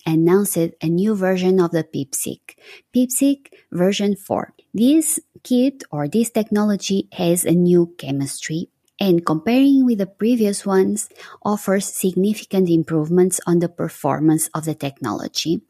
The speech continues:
like, for example, higher capture rates, higher sensitivity, and improved sequencing efficiency. Currently, there are different flavors, let's say, of pipseq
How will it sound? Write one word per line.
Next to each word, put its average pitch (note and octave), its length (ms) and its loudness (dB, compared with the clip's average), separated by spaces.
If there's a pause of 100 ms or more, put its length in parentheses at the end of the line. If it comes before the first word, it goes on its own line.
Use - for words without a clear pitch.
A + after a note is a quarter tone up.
(180)
like, E3+ 360 0
for C#3 140 -2
example, A3+ 600 0 (300)
higher F#3 360 2
capture D3+ 460 -6
rates, B3+ 560 0 (400)
higher F#3+ 360 2
sensitivity, F#3 1040 -2 (400)
and G3+ 240 2
improved G3 520 0
sequencing F3+ 680 0
efficiency. - 680 -6 (240)
Currently, A#3+ 760 2 (200)
there G3+ 200 2
are F3 300 0
different F#3 400 -2
flavors, G3+ 800 -2 (100)
let's D#3 260 -6
say, F3+ 340 -2 (260)
of E3+ 240 -4
pipseq F3 480 -2